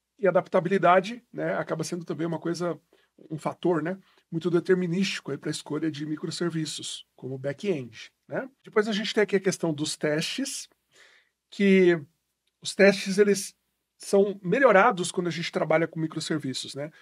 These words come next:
Uma vez que eu tenho tudo microcomponentizado, eu consigo facilmente testar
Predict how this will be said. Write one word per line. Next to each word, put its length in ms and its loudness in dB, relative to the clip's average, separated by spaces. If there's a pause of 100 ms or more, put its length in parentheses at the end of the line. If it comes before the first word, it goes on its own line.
(160)
Uma 80 -6
vez 160 -6
que 80 -4
eu 40 2
tenho 380 0 (200)
tudo 180 -2
microcomponentizado, 1160 -2 (360)
eu 120 -8
consigo 420 -2
facilmente 640 -6
testar 500 -4